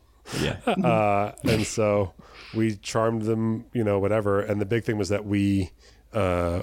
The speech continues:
Speaker 2: were taking a tour or whatever, and we, they brought us by this, the clock-in area,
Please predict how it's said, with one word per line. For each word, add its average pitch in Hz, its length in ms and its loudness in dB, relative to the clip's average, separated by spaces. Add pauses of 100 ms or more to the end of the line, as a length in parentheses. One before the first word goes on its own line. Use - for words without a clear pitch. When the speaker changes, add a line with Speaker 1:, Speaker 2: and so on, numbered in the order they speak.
(160)
Speaker 2:
were 107 80 -10
taking 117 260 -2
a 98 60 2
tour 113 320 0
or 104 120 2
whatever, 98 320 2
and 95 100 0
we, 95 100 0 (200)
they 110 100 -2 (140)
brought 110 180 0
us 95 80 -2
by 104 200 0
this, 95 220 -2
the 101 380 0 (120)
clock-in 101 640 -2 (420)
area, 104 600 2